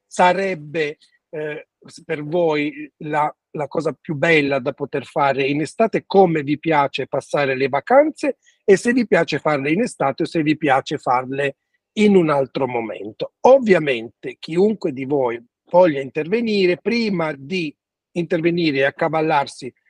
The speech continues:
sugli altri, aspettate magari che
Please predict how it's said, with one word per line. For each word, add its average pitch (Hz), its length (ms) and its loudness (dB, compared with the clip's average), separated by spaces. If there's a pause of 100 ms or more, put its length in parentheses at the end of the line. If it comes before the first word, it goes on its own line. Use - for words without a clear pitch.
(140)
sugli 233 360 2
altri, 160 680 0 (200)
aspettate 165 720 -4
magari 143 500 -2
che 151 320 -2